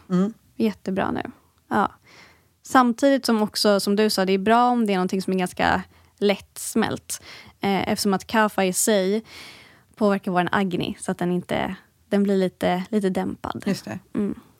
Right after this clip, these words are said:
Speaker 1: Där ska det inte vara så tung mat, även om den ska vara
Speaker 2: Ja, men precis.
Speaker 1: varm och
Speaker 2: Exakt.
Speaker 1: Ja.
Speaker 2: Så det finns ju,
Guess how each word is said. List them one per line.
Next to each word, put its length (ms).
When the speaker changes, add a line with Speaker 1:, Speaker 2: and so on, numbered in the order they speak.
Speaker 1:
Där 120
ska 120
det 20
inte 120
vara 80
så 120
tung 300
mat, 240
även 180
om 80
den 140
ska 240
vara 180
Speaker 2:
Ja, 240
men 180
precis. 440
Speaker 1:
varm 580
och 400
Speaker 2:
Exakt. 600
Speaker 1:
Ja. 380
Speaker 2:
Så 100
det 80
finns 340
ju, 320